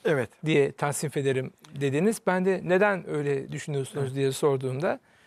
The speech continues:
Speaker 2: işte Cengiz'in, e, Türk kavimlerini bir, bir kısmını birleştirdiğini ve yazı dilini ortadan kaldırdığından bahsettiniz.
Speaker 1: Yeni yazı dilleri ortadan kaldırmayalım da yeni yazı dillerinin oluşmasına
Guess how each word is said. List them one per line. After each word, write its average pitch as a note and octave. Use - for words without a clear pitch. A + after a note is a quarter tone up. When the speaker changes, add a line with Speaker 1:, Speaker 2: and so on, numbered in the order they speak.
Speaker 2:
işte E3
Cengiz'in, E3
e, C#3+
Türk -
kavimlerini D3+
bir, D3
bir E3
kısmını C3+
birleştirdiğini C#3+
ve C#3
yazı D3+
dilini C#3+
ortadan D3
kaldırdığından B2+
bahsettiniz. C#3
Speaker 1:
Yeni A3
yazı G3+
dilleri G#3
ortadan G#3
kaldırmayalım G3
da D#3
yeni F3+
yazı F3+
dillerinin F3
oluşmasına D#3